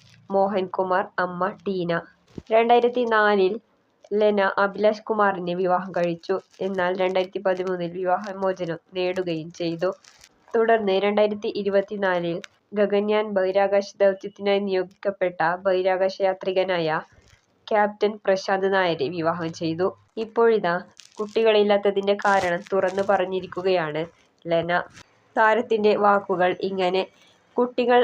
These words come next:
വേണ്ട എന്ന് തീരുമാനിച്ച ഒരാളാണ് താൻ. കുട്ടികൾ ഉണ്ടാകുന്നതിന് മുൻപ് കുട്ടികളെ എങ്ങനെ നോക്കും എന്നൊക്കെയുള്ള ഒരു പ്ലാൻ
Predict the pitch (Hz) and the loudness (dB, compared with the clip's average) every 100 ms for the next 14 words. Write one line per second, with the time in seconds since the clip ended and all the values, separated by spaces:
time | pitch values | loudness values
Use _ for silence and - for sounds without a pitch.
0 | - 202 208 208 214 208 208 208 220 208 | 4 2 2 2 2 2 2 0 0 0
1 | 196 196 185 196 196 190 190 185 170 156 | 2 0 0 -2 0 2 2 2 0 -2
2 | 165 180 170 165 _ _ - 233 226 240 | -6 -2 -2 -4 _ _ -10 -8 -4 2
3 | 240 247 - 220 202 202 208 208 208 208 | 4 4 2 0 2 2 2 2 2 2
4 | 190 185 165 185 - 208 202 196 196 196 | -2 -4 -4 -4 -4 -4 0 2 4 4
5 | 196 190 196 202 202 196 190 - 196 196 | 2 -2 -2 0 0 0 -2 -4 -4 -2
6 | 196 196 208 196 180 160 - 196 170 175 | -2 -2 0 0 2 0 0 -4 -4 -4
7 | - 185 190 | 0 2 2